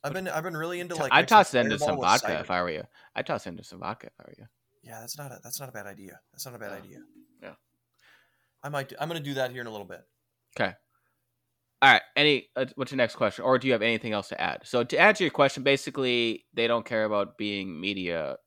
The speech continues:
Speaker 2: darlings.
Speaker 1: Yeah, they have the, they have the hockey player personality. They're just, they're, they're putting their head down and they're grinding.
Speaker 2: Exactly. Yep.
Speaker 1: All right. Here's, here's, it's not necessarily a question. It's more of a, I'm just gonna put the mic in front of you and say, "Talk."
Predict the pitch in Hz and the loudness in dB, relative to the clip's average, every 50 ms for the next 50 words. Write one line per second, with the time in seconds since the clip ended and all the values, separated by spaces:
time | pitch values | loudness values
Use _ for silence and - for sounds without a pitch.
0 | _ _ _ _ _ _ _ - 95 85 73 64 53 53 - - - - - _ | _ _ _ _ _ _ _ -4 -4 -4 -4 -6 -10 -16 -20 -20 -20 -20 -20 _
1 | _ _ _ _ _ _ _ _ _ _ _ _ - 160 151 175 175 202 202 165 | _ _ _ _ _ _ _ _ _ _ _ _ -12 -8 -6 -2 0 0 0 2
2 | 180 175 143 143 170 180 190 180 165 147 151 160 165 170 156 139 - 139 131 127 | 0 -2 -2 -2 -2 -2 -2 -2 0 0 0 0 0 -2 -6 -8 -6 -6 -6 -6
3 | - 135 127 - 131 120 113 110 107 101 98 92 117 123 123 131 120 - - 135 | -6 -8 -8 -6 -6 -4 -4 -4 -4 -6 -10 -10 -10 -10 -10 -10 -10 -8 -6 -4
4 | 139 135 - 139 139 139 - 180 160 160 143 127 131 127 117 127 123 120 113 110 | -6 -6 -6 -6 -8 -6 -6 -8 -8 -6 -6 -6 -6 -4 -4 -4 -4 -4 -6 -8
5 | 98 - 104 101 101 101 95 92 - _ _ _ _ _ _ _ - - - - | -10 -10 -12 -12 -12 -12 -14 -18 -20 _ _ _ _ _ _ _ -18 -16 -14 -12
6 | 67 - - - - - _ _ - - 139 - - _ _ _ _ _ _ _ | -14 -14 -14 -18 -20 -20 _ _ -6 -4 -4 -4 -6 _ _ _ _ _ _ _
7 | _ _ _ _ _ _ _ _ _ _ _ _ _ _ _ - 220 226 202 208 | _ _ _ _ _ _ _ _ _ _ _ _ _ _ _ 0 4 4 4 4
8 | 202 269 285 226 - 226 277 285 220 - - 185 175 - 196 220 214 208 226 226 | 2 -2 -4 -2 0 0 0 0 -2 -4 -6 -6 -4 -2 0 0 0 0 -2 -4
9 | 214 214 185 214 208 214 208 175 147 139 - - 170 180 - - 233 220 160 139 | -4 -4 -4 -2 -2 -2 -2 -2 -2 -4 -2 -2 -2 -2 -2 -4 -8 -8 -8 -8
10 | 180 165 165 170 170 160 143 156 147 139 139 151 160 175 180 190 - 190 170 151 | -6 -4 -2 0 0 0 0 0 -2 0 0 -2 -4 -4 -6 -8 -6 -6 -6 -6
11 | 135 - - 185 185 - 139 127 131 156 156 175 170 - - 165 170 175 180 185 | -6 -6 -8 -10 -10 -8 -6 -6 -6 -6 -6 -10 -10 -8 -6 -6 -6 -8 -8 -8
12 | 170 139 135 - 131 113 - - 123 131 165 202 - - | -8 -8 -8 -8 -10 -8 -6 -2 -2 -2 -2 -4 -6 -14